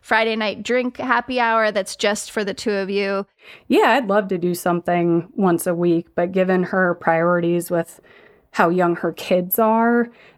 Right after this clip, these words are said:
Speaker 2: and, um, entering into a newish job that she's had, I just don't know how much time she would want to be or can give right now,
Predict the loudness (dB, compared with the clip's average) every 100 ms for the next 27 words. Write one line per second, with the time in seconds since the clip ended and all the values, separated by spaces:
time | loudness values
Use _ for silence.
0 | _ 0 2 2 0 -4 -6 -4 -2 -4
1 | -6 -6 _ _ -2 -2 0 2 2 0
2 | 0 0 2 2 2 0 -4 -12 -2 0
3 | 2 2 0 -4 -2 0 -2 0 0 2
4 | 4 2 0 -10 -20 -20 _ _ _ -2
5 | 0 0 0 0 2 0 0 -2 -2 -6
6 | -2 0 0 -2 -6 -6 _ _ _ _
7 | 0 0 0 -16 _ _ _ _ _ 2
8 | 2 2 -4 -6 -2 0 0 0 -2 -4
9 | -2 -4 -4 0 2 2 0 0 0 -2
10 | -2 -2 -2 -4 -4 -2 -2